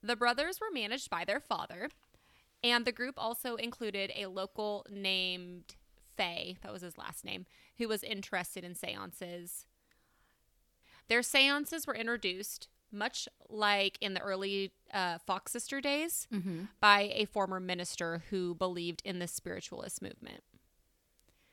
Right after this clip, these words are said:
Speaker 1: And that minister would assure the audience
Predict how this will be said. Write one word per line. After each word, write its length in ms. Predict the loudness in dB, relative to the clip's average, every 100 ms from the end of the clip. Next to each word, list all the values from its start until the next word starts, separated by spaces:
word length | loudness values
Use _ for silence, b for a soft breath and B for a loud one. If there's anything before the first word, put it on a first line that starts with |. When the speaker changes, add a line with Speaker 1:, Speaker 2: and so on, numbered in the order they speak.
| b b b b b b b _
Speaker 1:
And 440 | 6 8 8 6 2 6
that 220 | 8 8
minister 460 | 6 0 0 0 0
would 120 | 0
assure 380 | 0 0 2 2
the 120 | 4
audience 840 | 4 6 6 4 2 -2 -6 -6